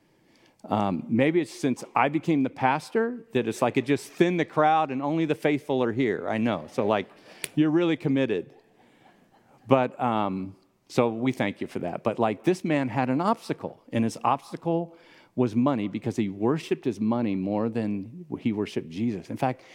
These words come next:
he worshiped his money so much, he, it was keeping him from getting the thing that he really wanted in his life. Now, what does the Bible call s-, something that a person worships more than God? An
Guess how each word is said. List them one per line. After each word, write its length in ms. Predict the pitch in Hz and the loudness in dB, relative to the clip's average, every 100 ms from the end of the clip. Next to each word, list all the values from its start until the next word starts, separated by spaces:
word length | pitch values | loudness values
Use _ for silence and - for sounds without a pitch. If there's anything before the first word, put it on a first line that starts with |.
| - - | -20 -2
he 100 | 135 | 0
worshiped 480 | 139 185 - 175 151 | 0 -2 -4 -8 -4
his 140 | 131 | -2
money 240 | 143 160 | 0 0
so 180 | 143 127 | -2 -2
much, 280 | 135 151 - | 0 -2 -4
he, 140 | - - | -10 -2
it 220 | 151 151 | -4 -2
was 120 | 147 | -6
keeping 360 | - 208 202 180 | -2 -4 0 0
him 160 | 180 170 | 0 0
from 180 | 165 | 0
getting 300 | 143 175 175 | 0 0 0
the 80 | 160 | -2
thing 240 | - 170 160 | -2 -2 -2
that 120 | 139 | 0
he 140 | 170 | -2
really 300 | 160 170 185 | 0 2 2
wanted 440 | 151 202 247 101 113 | 0 -2 -2 -4 -2
in 120 | 135 | -2
his 160 | 139 170 | 0 0
life. 300 | 285 - - _ _ _ _ _ _ _ _ _ _ _ _ _ _ _ _ _ - _ | 0 -4 -10 _ _ _ _ _ _ _ _ _ _ _ _ _ _ _ _ _ -20 _
Now, 60 | 127 | 2
what 220 | 170 233 | 4 2
does 140 | 269 | 0
the 100 | 226 | -2
Bible 500 | 147 139 147 147 135 | -2 0 2 2 -2
call 520 | 127 - 123 117 110 107 | -4 -2 0 2 0 -2
s-, 280 | - - - _ - | -10 -16 -18 _ -16
something 800 | - - 120 - 110 98 95 104 - _ - - _ | -4 0 0 0 -2 -2 -2 -6 -12 _ -20 -20 _
that 160 | 101 101 | 0 0
a 20 | |
person 680 | - - 143 - 156 127 104 | -2 0 0 0 0 0 0
worships 600 | 104 104 - 104 - - - | 0 0 -2 -4 -6 -16 -4
more 440 | 110 104 101 95 87 | 0 2 0 -2 -4
than 140 | 85 | -6
God? 280 | 80 69 - _ _ _ _ - - _ _ - - 92 | -6 -8 -12 _ _ _ _ -20 -20 _ _ -20 -6 -2
An 160 | 90 | -2